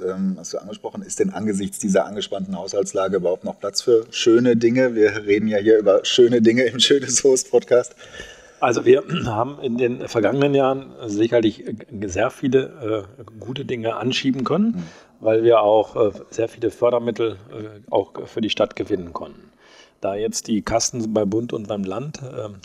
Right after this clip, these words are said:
Speaker 2: leer, äh, sind, äh, werden wir in der Zukunft nicht mehr mit, äh, solchen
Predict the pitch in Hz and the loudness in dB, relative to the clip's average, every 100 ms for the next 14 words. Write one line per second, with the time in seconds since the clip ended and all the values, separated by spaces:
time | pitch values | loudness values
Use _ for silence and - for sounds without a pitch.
0 | - 110 104 131 110 _ 120 98 131 196 | -20 -10 -6 -6 -8 _ -8 2 4 4
1 | 208 - - - _ 104 101 98 110 123 | 0 -8 -20 -20 _ -4 -4 -2 -2 -2
2 | 117 127 113 - 123 117 131 107 120 131 | -6 -4 -4 -2 -4 -6 -12 -12 -8 -4
3 | 123 127 117 120 - 113 107 - 104 120 | -6 -6 -8 -8 -8 -14 -14 -16 -10 -10
4 | - 135 110 | -10 -16 -16